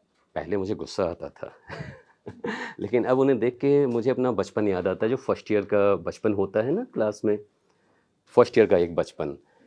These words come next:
जिस समय एक स्टूडेंट को लगता है कि यार, मेरे सवालों का जवाब कोई दे नहीं सकता। आप भी फर्स्ट ईयर में रहे होंगे तो आपको लगता होगा कि आपका टीचर आपके सवालों का जवाब नहीं दे सकता,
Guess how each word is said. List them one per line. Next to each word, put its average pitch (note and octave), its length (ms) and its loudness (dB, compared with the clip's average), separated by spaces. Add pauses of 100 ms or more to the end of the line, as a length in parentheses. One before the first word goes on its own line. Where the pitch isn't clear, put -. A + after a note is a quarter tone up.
(180)
जिस B2+ 200 2
समय B2+ 280 4
एक B2 140 0
स्टूडेंट A2+ 360 0
को A#2+ 60 0
लगता A2 280 0
है A2+ 120 2
कि G#2+ 160 2
यार, A2+ 160 2 (520)
मेरे G#2+ 140 4
सवालों G2+ 360 2
का A#2+ 120 2
जवाब F#2+ 460 2 (400)
कोई G#2+ 120 2
दे G2 160 4
नहीं F2+ 140 -2
सकता। - 440 -12 (960)
आप F2+ 120 2
भी G2+ 100 0
फर्स्ट A2+ 280 2
ईयर A2+ 80 6
में A2+ 80 6
रहे G#2 80 6
होंगे A2 180 4
तो A2 100 4
आपको G#2+ 180 4
लगता G2+ 240 4
होगा A2 120 6
कि G2 100 -2
आपका G#2+ 200 2
टीचर G2 260 0
आपके G2+ 160 0
सवालों F#2+ 340 2
का G#2 80 0
जवाब F2+ 240 0
नहीं D#2+ 120 -4
दे C#2+ 100 -10
सकता, - 420 -16